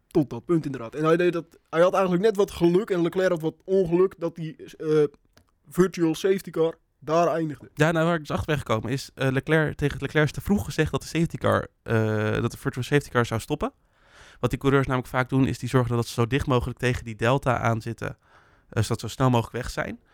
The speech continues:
Speaker 2: En daardoor moest Leclerc heel hard van zijn gas af. En op een gegeven moment zat hij echt drie seconden onder die delta,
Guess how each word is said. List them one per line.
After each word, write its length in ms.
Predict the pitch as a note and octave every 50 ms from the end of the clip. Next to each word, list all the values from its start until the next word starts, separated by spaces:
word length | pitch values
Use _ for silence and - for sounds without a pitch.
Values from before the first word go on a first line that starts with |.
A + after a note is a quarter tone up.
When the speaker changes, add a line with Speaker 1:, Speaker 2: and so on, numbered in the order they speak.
| _ - - - _
Speaker 2:
En 80 | - B2+
daardoor 200 | C#3 D3 D3 D3
moest 140 | C#3+ - -
Leclerc 240 | B2+ - D3 C#3+ C#3
heel 80 | C3
hard 120 | D3+ D#3 -
van 120 | - C#3
zijn 140 | - B2+ -
gas 180 | C#3+ D#3+ - -
af. 180 | G#2 A2+ -
En 60 | A2
op 80 | B2 -
een 60 | -
gegeven 220 | - C3+ C#3 B2+ -
moment 180 | C3 B2 A#2+ -
zat 180 | - A#2+ -
hij 260 | - A#2 A2+ A2+ A2 -
echt 180 | - A#2 A2+
drie 140 | A2+ C3 D3 C#3+
seconden 460 | - C#3+ - - D3 D3 C#3 A#2+ -
onder 180 | A#2+ A#2+ B2
die 120 | A#2 A#2 G#2+
delta, 560 | - A2 B2 C#3 - - G#2+ G#2 G#2 G#2+ A2